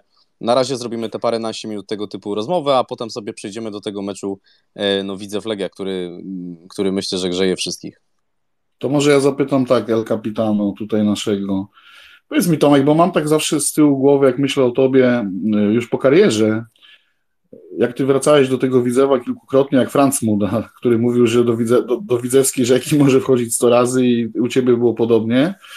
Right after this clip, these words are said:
Speaker 2: I mam takie nieodparte wrażenie, że ty nigdy, nawet za czasów Cacka, czy później już jak była reaktywacja, ty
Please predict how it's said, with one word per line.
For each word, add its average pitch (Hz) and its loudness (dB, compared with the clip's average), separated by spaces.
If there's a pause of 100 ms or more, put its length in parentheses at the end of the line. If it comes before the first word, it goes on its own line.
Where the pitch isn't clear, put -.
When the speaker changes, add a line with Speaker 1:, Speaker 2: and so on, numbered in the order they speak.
(540)
Speaker 2:
I 151 -8
mam 254 -4
takie 220 2
nieodparte 190 2
wrażenie, 156 2
że 143 0
ty 156 -6
nigdy, 165 2 (140)
nawet 180 2
za 143 0
czasów 131 0
Cacka, 151 -2
czy 110 -4
później 139 2
już - 0
jak 113 -4
była 120 2
reaktywacja, 120 0
ty 135 -4